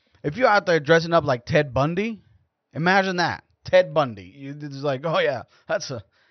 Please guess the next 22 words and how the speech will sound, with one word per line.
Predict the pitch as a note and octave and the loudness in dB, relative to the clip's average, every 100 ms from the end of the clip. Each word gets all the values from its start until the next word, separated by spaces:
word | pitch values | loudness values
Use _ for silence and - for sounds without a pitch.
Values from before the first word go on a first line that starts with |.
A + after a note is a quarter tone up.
| _ _ _ _ _ _ _ _ _ _ _ _ _ _ _ _ _ - | _ _ _ _ _ _ _ _ _ _ _ _ _ _ _ _ _ 0
but | E3 | 0
it's | C#3+ | 2
supposed | E3 F#3 | 4 4
to | E3 | 2
be | C#3+ | -6
funny, | C3+ E3 D3+ A2+ | -2 0 0 0
right? | A#2+ D#3 D3 | 0 0 -2
It's | C#3+ | -2
not | D3+ E3+ | 0 0
even | D#3 B2+ | 0 -4
scary | - D#3 D#3 C3 | -2 0 2 0
anymore. | A2+ G2+ G2 G#2+ | -4 -8 -10 -10
It's, | A#2 - | -12 -10
I | C#3+ | -6
mean, | D3 A#2 | -4 -4
but | A#2 | -2
Ted | D#3+ D3 | 0 2
Bundy | D3 C#3+ A#2+ | 4 4 0
in | A2 | -4
a | G#2 | -6
fucking | C3 B2 G#2 G2+ | -8 -8 -10 -10
parking, | - A2+ C3 C#3+ | -8 -8 -8 -12